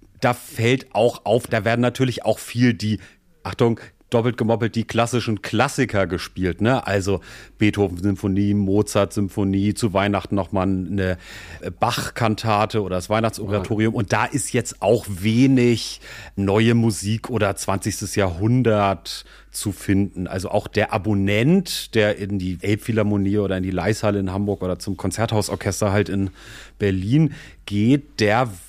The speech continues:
Speaker 1: zieht sich auch in erster Linie die Klassiker rein. Ich glaub, so ein bisschen Rahmen für avantgardistische Gestaltung bietet immer die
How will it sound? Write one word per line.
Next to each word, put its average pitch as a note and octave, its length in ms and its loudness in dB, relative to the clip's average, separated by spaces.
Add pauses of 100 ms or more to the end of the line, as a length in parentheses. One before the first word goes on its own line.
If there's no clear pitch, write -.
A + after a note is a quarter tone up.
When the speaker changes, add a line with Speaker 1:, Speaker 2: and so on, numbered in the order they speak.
(580)
Speaker 1:
zieht A#2+ 260 -4
sich - 200 -4
auch A#2 160 2
in C3 100 4
erster C3 320 0
Linie C#3 300 2
die C3 120 -4
Klassiker A2+ 720 -2
rein. D#2+ 220 -6
Ich - 100 -14
glaub, B2+ 120 2
so C3+ 80 0
ein G#2+ 80 0
bisschen C#3 380 0 (300)
Rahmen G#2+ 400 0
für A#2+ 420 2 (420)
avantgardistische A2+ 840 -2
Gestaltung A#2 480 0
bietet B2 240 -2
immer A2+ 160 2
die G2 140 -8